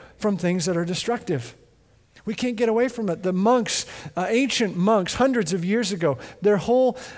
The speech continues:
idea initially was to get away from sin and form these monasteries and be in these monasteries where they can be free from the temptations. And what they realized soon is that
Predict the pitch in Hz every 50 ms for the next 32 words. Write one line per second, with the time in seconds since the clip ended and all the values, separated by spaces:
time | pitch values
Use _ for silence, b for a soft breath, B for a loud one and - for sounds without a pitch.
0 | 139 B 180 202 220 185 160 220 240 247 220 202 202 196 202 220 226 - - 233
1 | 202 185 165 B B B - 190 202 - - - 196 151 139 190 226 220 202 190
2 | 180 202 208 233 269 262 269 277 277 247 - - - 220 175 139 131 143 202 220
3 | - - - b b b b b b 180 185 180 - 208 220 240 254 262 262 190
4 | 185 214 220 226 233 220 - - 170 156 165 180 - 208 185 185 247 285 277 254
5 | 240 180 160 202 196 208 233 233 - - 170 156 160 175 B B B B B B
6 | - 185 202 196 175 156 190 202 214 233 247 269 247 - B B B B B B
7 | - - 214 196 190 175 190 196 190 165 135 - - - 233 262 294 285 247 208
8 | 175 175 202 202 - - 214 214 214 - - 220 220 196 - 247 294 269 - -
9 | 156 120 110 - - - 214 233 233 226 233 220 214 240 302 320 285 233 202 170
10 | - - - 285 302 269 220 180 156 202 196 180